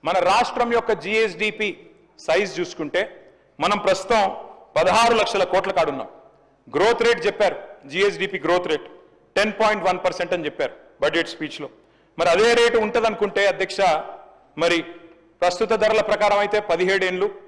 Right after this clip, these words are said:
కానీ స్థిర ధరల ప్రకారం అయితే ముప్పై ఐదు ఏండ్లు పడుతుంది అధ్యక్ష. కానీ భట్టి గారు చెప్పినప్పుడేమో రెండు వేల ముప్పై కల్లా దీన్ని సాధిస్తాం, వన్ ట్రిలియన్ ఎకానమీ అన్నారు. ఎట్లా సాధిస్తారో దయచేసి ఆ సీక్రెట్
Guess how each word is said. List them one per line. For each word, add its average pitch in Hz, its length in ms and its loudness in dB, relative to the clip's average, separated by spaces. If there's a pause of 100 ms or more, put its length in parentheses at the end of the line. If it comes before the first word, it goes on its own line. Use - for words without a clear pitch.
(640)
కానీ 185 180 2
స్థిర 190 300 0
ధరల 214 260 4
ప్రకారం 190 360 2
అయితే 185 160 -2
ముప్పై 180 320 0
ఐదు 170 100 0
ఏండ్లు 185 140 -2
పడుతుంది 151 280 -4
అధ్యక్ష. 127 260 -10 (460)
కానీ 180 140 -2
భట్టి 175 220 0
గారు 214 160 4
చెప్పినప్పుడేమో 196 760 0 (380)
రెండు 220 180 0
వేల 220 160 4
ముప్పై 202 320 0
కల్లా 226 220 2
దీన్ని 196 200 -2
సాధిస్తాం, 196 600 0 (380)
వన్ 180 140 0
ట్రిలియన్ 190 320 -2
ఎకానమీ 175 340 -2
అన్నారు. 170 340 0 (360)
ఎట్లా 170 360 2
సాధిస్తారో 220 540 0
దయచేసి 196 400 0
ఆ 180 40 2
సీక్రెట్ 185 440 -4